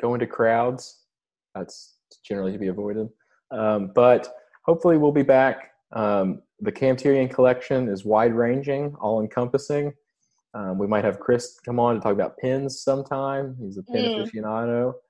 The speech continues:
Speaker 1: Um, we might touch on some movies and our clashing styles. Um,
Speaker 2: <laughs>
Speaker 1: and this general stuff like that. So, uh, from me, thanks for listening.
Speaker 2: And also, if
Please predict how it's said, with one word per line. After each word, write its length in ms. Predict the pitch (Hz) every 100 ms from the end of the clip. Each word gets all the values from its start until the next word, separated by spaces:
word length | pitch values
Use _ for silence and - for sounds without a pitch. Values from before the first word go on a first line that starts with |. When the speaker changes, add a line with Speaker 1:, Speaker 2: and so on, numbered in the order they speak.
| _ _ -
Speaker 1:
Um, 420 | 98 95 87 87
we 100 | 107
might 260 | 107 117 -
touch 180 | - 123
on 100 | 120
some 220 | 117 107
movies 480 | 107 123 127 139 131
and 80 | 107
our 120 | 92
clashing 520 | 92 - 113 117 113 95
styles. 840 | - - 113 113 123 131 127 - _ _ _ -
Um, 500 | 359 - - 494 - 427 _ _ 571
Speaker 2:
<laughs> 600 | 659 679 _ 466 453 _
Speaker 1:
and 500 | 113 107 110 110 101 - _ _
this 120 | 127 123
general 260 | 156 165
stuff 200 | 165 165
like 160 | 156 156
that. 300 | 170 127 - - _ _ _ _
So, 340 | - 113 113
uh, 360 | 110 110 110 123 -
from 300 | 123 117 127
me, 440 | 151 151 139 165 - _ _ -
thanks 180 | 117 -
for 120 | 127
listening. 520 | 110 110 131 151 190 _ _ _ _ _ _ _ _ _
Speaker 2:
And 200 | 294 294
also, 720 | 254 294 - - 220 180 196 -
if 140 | 277